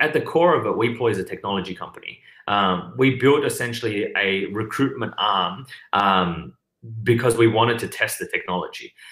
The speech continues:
And the reality of it is we don't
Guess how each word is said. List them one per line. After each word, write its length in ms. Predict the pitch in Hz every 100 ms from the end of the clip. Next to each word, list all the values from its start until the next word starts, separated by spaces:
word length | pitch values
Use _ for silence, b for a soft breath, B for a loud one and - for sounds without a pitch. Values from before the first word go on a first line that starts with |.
| B
And 420 | 117 117 113 110 - 135
the 140 | 123
reality 540 | 120 131 135 151 139 110
of 160 | 101
it 140 | 113 -
is 300 | 101 95 - 113
we 200 | 117 143
don't 260 | 151 131